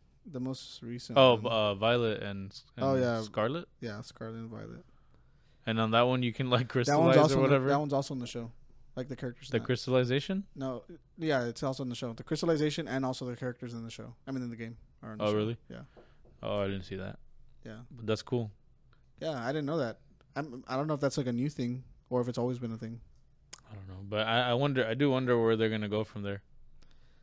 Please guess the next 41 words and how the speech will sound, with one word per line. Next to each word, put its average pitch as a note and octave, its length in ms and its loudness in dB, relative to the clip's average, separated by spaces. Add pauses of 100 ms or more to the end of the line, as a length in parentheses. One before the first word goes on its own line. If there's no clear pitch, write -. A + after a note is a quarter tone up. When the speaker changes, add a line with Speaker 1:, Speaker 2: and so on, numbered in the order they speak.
(180)
Speaker 1:
<laughs> - 340 0
With D3 280 2
Ash B2+ 300 0
being D3+ 180 -2
gone? E3+ 140 -2
Speaker 2:
<laughs> C#3+ 120 0
Yeah. E3 160 8 (960)
Speaker 1:
Imagine C3 300 0
he C#3+ 80 -2
just C3 140 -8
becomes C3 260 -6
a - 20 -8
trainer. B2+ 360 -8 (200)
Speaker 2:
They A#2 140 2
should C3+ 200 0
do C#3 120 6
like, C3 320 8
um, G#2 460 4 (500)
you A2 100 2
know A#2 100 2
how, A#2+ 160 6
like, G#2 220 2
Naruto's A2 600 0
done, B2 300 -4 (440)
so - 140 -10
now G#2 180 -2
it's, G2+ 140 -6
like, G2 200 0
Boruto G2+ 580 -2
or, G2 100 -4
Speaker 1:
His F#2+ 80 -4
Speaker 2:
like, F#2+ 160 0
Speaker 1:
kid? C#3+ 100 -4
Speaker 2:
spin-offs. A2+ 580 0
Speaker 1:
Yeah. F#2+ 160 -8
Speaker 2:
Yeah. A2+ 220 4 (180)
<laughs> - 180 -12
They C#3+ 100 10
should D#3+ 220 8
do D#3+ 160 12
that, F#3 260 12